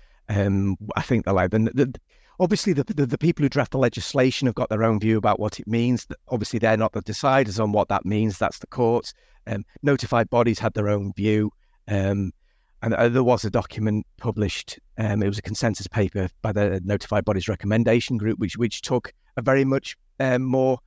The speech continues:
um, lenient view that could involve cost. Um, it's, it, it's hard to answer, and I wish I, I wish I could give an, a, a straight answer. I mean, I could,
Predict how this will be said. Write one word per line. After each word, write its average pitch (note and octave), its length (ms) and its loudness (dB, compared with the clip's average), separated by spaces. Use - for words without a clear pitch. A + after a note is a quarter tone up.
um, B2 480 2
lenient D#3+ 440 4
view A#2 180 2
that A#2 200 -2
could - 380 0
involve G#2 840 0
cost. - 640 -4
Um, D3+ 400 4
it's, - 640 -4
it, E3 220 0
it's - 180 -4
hard G3 240 0
to D#3+ 160 0
answer, F#3 200 2
and C#3 60 -2
I D3 60 0
wish E3 180 -2
I, C3+ 60 -4
I D#3 140 2
wish C#3+ 240 -4
I - 40 -16
could A#2 140 -12
give D3 180 0
an, C3 80 0
a, B2+ 360 -2
a B2+ 140 -4
straight - 420 -2
answer. B2+ 520 -2
I C#3+ 60 -2
mean, C#3 160 2
I C3+ 100 4
could, C3+ 180 0